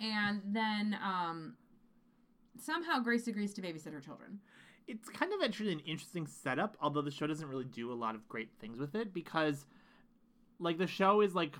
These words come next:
Speaker 2: finally starting to, like, engage with the fact that these are grown-ups who will have friends with children.
Speaker 1: Yeah.
Speaker 2: Um, although when I say grown-ups,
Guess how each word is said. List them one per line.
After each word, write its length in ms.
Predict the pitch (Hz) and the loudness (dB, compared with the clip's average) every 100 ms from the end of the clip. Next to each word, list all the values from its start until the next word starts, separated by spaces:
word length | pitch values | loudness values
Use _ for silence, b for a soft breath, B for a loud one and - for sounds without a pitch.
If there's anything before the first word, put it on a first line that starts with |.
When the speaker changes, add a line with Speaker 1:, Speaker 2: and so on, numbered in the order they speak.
| - | 2
Speaker 2:
finally 240 | 147 156 | 4 4
starting 380 | 147 156 151 143 | 0 2 2 0
to, 100 | 143 | 0
like, 300 | 131 117 - - | 2 0 -4 -12
engage 320 | 117 117 120 | -6 -6 -6
with 100 | 135 | -6
the 60 | |
fact 300 | 131 131 135 | -2 -2 -2
that 120 | 127 120 | -6 -8
these 180 | 120 | -8
are 200 | 113 104 - | -6 -6 -8
grown-ups 440 | 120 107 117 139 - | -6 -4 -6 -10 -10
who 140 | 117 | -8
will 100 | 110 | -6
have 160 | 110 107 | -8 -10
friends 280 | - 104 107 | -8 -8 -8
with 120 | 110 | -12
children. 480 | - 110 131 180 196 - | -8 -6 -2 -2 -4 -4
Speaker 1:
Yeah. 100 | 277 311 311 - _ | -6 -4 -8 -10 _
Speaker 2:
Um, 240 | 127 120 120 170 | 0 0 0 4
although 240 | 156 151 | 6 6
when 140 | 139 | 4
I 80 | 165 | 2
say 100 | 156 | 2
grown-ups, 440 | 139 151 151 127 | 4 6 6 2